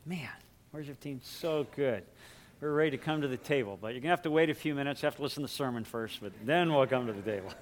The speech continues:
<laughs> Will you pray with me? Our Heavenly Father, we ask now that the Holy Spirit would teach us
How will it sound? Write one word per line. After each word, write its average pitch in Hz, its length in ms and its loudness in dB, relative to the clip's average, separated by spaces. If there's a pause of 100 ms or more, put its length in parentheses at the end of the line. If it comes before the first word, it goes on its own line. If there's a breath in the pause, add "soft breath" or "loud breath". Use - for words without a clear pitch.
(140)
<laughs> - 1600 -14
Will 160 80 0
you 165 100 4
pray 151 240 4
with 143 220 0
me? 143 200 -4 (3750 loud breath)
Our 127 60 -6
Heavenly 139 320 -2
Father, 127 500 2
we 110 240 -6 (1700)
ask 131 300 0
now 127 320 -2
that 104 260 -6 (240)
the 110 80 -8
Holy 123 240 -6
Spirit 107 640 -8 (2250)
would 113 200 -12
teach 131 320 -8
us - 380 -12